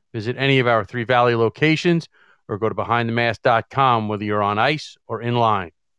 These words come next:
U N L V Hockey, A C H A Division One Hockey under the bright lights of Las Vegas. Jesse Ray's Barbecue.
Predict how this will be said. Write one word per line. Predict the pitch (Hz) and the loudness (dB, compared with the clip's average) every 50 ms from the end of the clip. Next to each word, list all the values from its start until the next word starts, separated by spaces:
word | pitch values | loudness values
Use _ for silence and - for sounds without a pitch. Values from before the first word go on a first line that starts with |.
| _ _ _ _ _ _ _ _ - | _ _ _ _ _ _ _ _ -12
U | 101 98 104 | -8 -6 -4
N | 110 113 | -2 0
L | 120 131 | 2 2
V | 120 127 143 139 | 2 2 2 4
Hockey, | 127 151 160 156 151 - 120 101 _ _ _ _ _ _ _ _ _ - | 4 4 2 2 0 -4 -12 -16 _ _ _ _ _ _ _ _ _ -12
A | - 117 120 | -10 -8 -8
C | 113 - - 127 123 123 123 | -8 -8 -6 -6 -4 -4 -6
H | 110 - - | -4 0 2
A | 131 131 127 | 2 2 2
Division | 117 107 117 107 123 143 135 123 135 131 120 | 0 -4 -4 0 0 0 2 2 0 0 2
One | 120 120 107 | 2 0 2
Hockey | 104 143 165 170 160 - 185 175 160 - _ _ _ _ - | 2 2 2 2 0 0 -2 -2 -2 -4 _ _ _ _ -8
under | - 113 98 98 87 | -6 -6 -6 -4 -8
the | 92 | -8
bright | 85 - 127 131 139 113 123 | -4 0 2 2 2 2 0
lights | 131 135 135 120 - | 0 0 0 -2 -6
of | 127 107 113 | -8 -2 2
Las | 120 117 117 110 - - | 2 2 2 0 -2 -10
Vegas. | 104 101 98 - - - - - - - _ _ _ _ _ _ _ _ _ _ _ _ _ _ _ _ | -10 -10 -10 -12 -18 -20 -20 -20 -20 -20 _ _ _ _ _ _ _ _ _ _ _ _ _ _ _ _
Jesse | - 104 95 - - 113 | -8 -8 -8 -6 -6 -2
Ray's | 110 123 127 127 113 | 0 2 2 2 2
Barbecue. | - - 147 156 156 139 131 - - 123 101 82 | 2 4 4 4 4 2 -2 -8 -8 -10 -10 -10